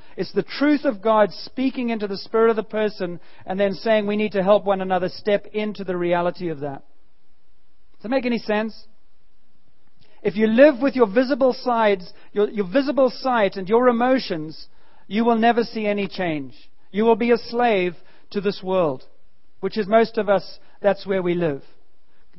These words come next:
Jesus is extraordinary, He's radical, He's totally different. And you only get His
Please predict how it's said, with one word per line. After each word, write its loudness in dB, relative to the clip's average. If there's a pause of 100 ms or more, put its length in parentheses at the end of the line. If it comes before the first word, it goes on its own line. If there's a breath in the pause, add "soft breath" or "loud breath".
(100)
Jesus 2
is -4
extraordinary, 2 (160 soft breath)
He's -2
radical, 2 (120)
He's -8 (100)
totally 4
different. -4 (3500)
And -2
you 6
only 6
get 6
His 0